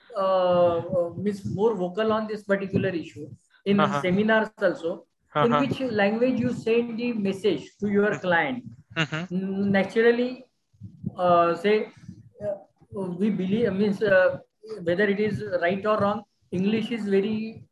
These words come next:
Speaker 1: more than official language in our country.
Speaker 2: Correct.
Speaker 1: So most of the banks, even cooperative banks, which don't have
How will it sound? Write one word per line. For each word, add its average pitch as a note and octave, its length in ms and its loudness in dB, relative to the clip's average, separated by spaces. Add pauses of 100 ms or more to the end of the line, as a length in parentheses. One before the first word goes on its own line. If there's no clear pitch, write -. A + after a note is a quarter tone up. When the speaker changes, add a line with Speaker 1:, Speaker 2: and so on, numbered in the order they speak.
Speaker 1:
more G3+ 300 2
than G#3+ 180 -2
official G3 480 0
language F#3+ 400 -2
in F#3+ 120 -6
our F3 240 -2
country. D#3 420 -10 (320)
Speaker 2:
Correct. C4 380 6
Speaker 1:
So - 140 -12 (680)
most B3+ 360 2
of C4 220 2
the C4+ 120 -4
banks, G3 500 -2
even A3 240 -6
cooperative A#3+ 600 0
banks, F3+ 380 -2
which F3+ 260 -10
don't A3 400 -2
have A3+ 260 -2